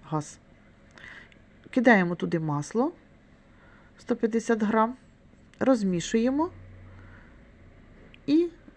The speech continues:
накриваю я плівкою в контакт, для того, щоб, зато-, для того, щоб не завітрювався крем.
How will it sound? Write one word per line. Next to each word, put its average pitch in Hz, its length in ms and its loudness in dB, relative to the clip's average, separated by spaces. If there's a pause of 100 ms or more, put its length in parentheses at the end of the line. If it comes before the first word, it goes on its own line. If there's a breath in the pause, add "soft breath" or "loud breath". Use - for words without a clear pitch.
(120)
накриваю 220 600 4
я 185 300 0 (300)
плівкою 254 600 2 (220)
в - 60 -20
контакт, - 500 -4 (500)
для 196 180 -2
того, 262 300 0
щоб, 214 180 -2 (1300 loud breath)
зато-, 190 300 -4
для 220 240 2
того, 269 240 2
щоб 220 180 -4
не 208 120 -4
завітрювався 208 680 2
крем. 160 260 -8